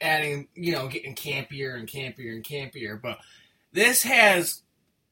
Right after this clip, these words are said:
that Child's Play camp on it, but none of the scares, and it's not near, nearly as smart.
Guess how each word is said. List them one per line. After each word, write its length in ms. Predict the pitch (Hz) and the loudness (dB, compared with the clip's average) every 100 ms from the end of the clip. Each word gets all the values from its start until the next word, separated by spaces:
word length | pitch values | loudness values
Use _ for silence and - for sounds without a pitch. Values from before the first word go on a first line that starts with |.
| _ _ | _ _
that 460 | 170 147 170 151 143 | -8 0 2 2 -2
Child's 580 | - 185 180 160 143 - | -2 2 4 2 0 -4
Play 360 | - 151 135 123 | -6 -4 -4 -6
camp 460 | - 185 185 165 | -6 -4 -2 -2
on 320 | 143 123 110 110 | -2 -2 -4 -6
it, 220 | 110 110 _ _ _ _ _ _ _ _ | -8 -10 _ _ _ _ _ _ _ _
but 140 | 156 156 | -6 0
none 240 | 180 202 | 6 6
of 100 | 208 | 6
the 80 | 170 | 4
scares, 680 | - - 165 156 156 147 139 | 0 2 2 4 2 0 -4
and 100 | 139 | -6
it's 160 | 127 | -4
not 240 | 160 156 147 - _ - | -4 -4 -6 -8 _ -8
near, 300 | 170 160 160 147 147 | -4 -4 -4 -6 -4
nearly 400 | 175 175 147 127 | 0 0 0 -4
as 140 | 113 | -2
smart. 520 | - - 127 92 - | -2 -2 -4 -10 -14